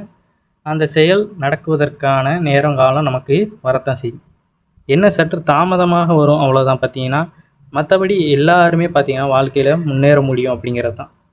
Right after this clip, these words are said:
வளர்ச்சி வந்தாலும் பார்த்தீங்கன்னா, உடனே நம்ம ஆடம்பரமா எல்லாம் இருக்குது அப்படின்னு நம்மளுடைய பெருமையை அனைவருக்குமே கூறக்கூடாது. சில பேரு அவ்வளோ நாள் பார்த்தீங்கன்னா, கஷ்டப்பட்டுக்கிட்டு இருப்பாங்க. திடீர்னு முன்னுக்கு வந்து உயர்ந்து கொண்டு வரும் பொழுது பார்த்தீங்கன்னா,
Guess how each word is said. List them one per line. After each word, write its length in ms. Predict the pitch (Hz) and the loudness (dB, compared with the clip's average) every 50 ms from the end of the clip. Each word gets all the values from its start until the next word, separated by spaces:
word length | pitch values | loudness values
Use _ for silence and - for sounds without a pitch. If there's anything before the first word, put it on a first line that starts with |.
| _ _ _ _ _ _ _ | _ _ _ _ _ _ _
வளர்ச்சி 400 | 143 147 175 208 220 214 - 220 | -2 0 0 0 0 0 -2 -2
வந்தாலும் 500 | 196 185 180 180 180 196 202 202 202 180 | 0 0 -2 0 0 0 0 0 0 -2
பார்த்தீங்கன்னா, 360 | 185 170 165 170 165 160 180 | -4 -4 -4 -4 -4 -4 -2
உடனே 380 | 190 180 160 160 165 165 180 185 | 0 0 0 0 0 0 -2 0
நம்ம 200 | 175 160 151 147 151 160 170 170 160 - - | 0 0 2 2 0 0 -2 -4 -6 -8 -6
ஆடம்பரமா 540 | 143 147 151 156 151 156 151 151 151 165 | -4 -2 0 0 0 0 -2 -2 -2 -2
எல்லாம் 220 | 170 156 147 156 151 | -2 0 0 0 0
இருக்குது 400 | 147 147 151 151 - - 151 156 | 0 0 -2 -4 -4 0 0 0
அப்படின்னு 360 | 147 139 139 139 139 147 160 | 0 0 -2 -4 -2 -2 -2
நம்மளுடைய 640 | 160 147 139 139 139 139 139 139 139 139 135 135 143 156 | -2 -2 -2 -2 0 2 2 4 4 4 4 4 4 2
பெருமையை 540 | 151 - 151 147 151 151 151 143 147 160 180 208 | 0 0 -2 0 0 0 -2 -2 -2 -4 -4 -6
அனைவருக்குமே 600 | 180 135 123 131 139 143 143 139 139 143 139 151 | -10 -10 -8 -2 0 0 0 0 -2 -4 -4 -4
கூறக்கூடாது. 600 | 156 - - 139 139 139 139 127 123 123 120 131 - _ _ _ _ _ _ _ _ _ _ _ - | -4 0 0 0 0 0 -2 -4 -4 -4 -4 -6 -10 _ _ _ _ _ _ _ _ _ _ _ -4
சில 160 | 165 165 175 | -2 0 0
பேரு 300 | 175 190 196 202 214 208 185 165 160 165 - _ | 2 4 4 6 6 4 4 2 -4 -6 -12 _
அவ்வளோ 320 | 165 135 139 151 156 165 165 | -6 -2 0 2 4 4 4
நாள் 180 | 165 165 180 | 4 4 4
பார்த்தீங்கன்னா, 420 | 175 180 165 151 151 156 156 170 160 | 2 0 -2 0 0 -2 0 -2 -2
கஷ்டப்பட்டுக்கிட்டு 580 | - 143 - - - 151 151 147 147 139 143 | -2 -4 -4 -4 -4 -4 -2 0 0 -2 -2
இருப்பாங்க. 280 | 135 - - 127 127 131 - _ _ _ _ | -4 -4 -4 -4 -4 -8 -14 _ _ _ _
திடீர்னு 460 | _ 151 151 185 208 214 220 214 214 | _ -2 2 2 2 2 2 0 0
முன்னுக்கு 380 | 196 165 160 165 175 175 175 180 | 0 2 2 2 2 2 2 0
வந்து 220 | 170 170 170 185 | 0 2 2 2
உயர்ந்து 360 | 180 165 156 165 160 170 170 160 | 2 4 4 4 2 2 0 0
கொண்டு 180 | 160 160 151 151 | 0 2 4 4
வரும் 200 | 151 147 147 147 | 4 4 2 2
பொழுது 200 | 147 151 151 147 | 2 2 2 2
பார்த்தீங்கன்னா, 460 | 151 143 139 143 139 139 143 165 | 0 -2 -2 -2 -2 0 2 2